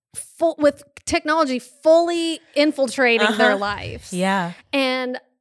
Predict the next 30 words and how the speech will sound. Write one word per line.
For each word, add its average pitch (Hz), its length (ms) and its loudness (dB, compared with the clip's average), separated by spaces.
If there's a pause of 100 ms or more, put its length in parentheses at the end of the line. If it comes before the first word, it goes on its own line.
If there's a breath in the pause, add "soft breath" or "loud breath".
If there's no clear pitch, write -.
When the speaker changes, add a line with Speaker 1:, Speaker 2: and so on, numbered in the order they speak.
(260)
Speaker 1:
I 254 140 -2
just, 302 580 -4 (260)
you 269 180 -4
know, 240 320 -2
we, 254 500 -6
I 247 100 0
love 269 340 0
your 285 180 0
example. 208 680 -6 (380 loud breath)
I 240 100 0
love 247 560 0
that 233 560 -2 (220)
you 226 140 -8
use 254 420 -2
something 226 680 -6
that 226 340 -4
could 359 220 -4
be 330 120 -4
very 285 200 2
harmful. 233 280 -6
And 247 100 -4
I 240 40 2
wanna 294 240 0
talk 294 220 -2
about 233 220 -2
that 220 160 -4
a 226 40 -6
little 214 240 -2
bit. 208 320 -6
Speaker 2:
Yeah. 190 260 -2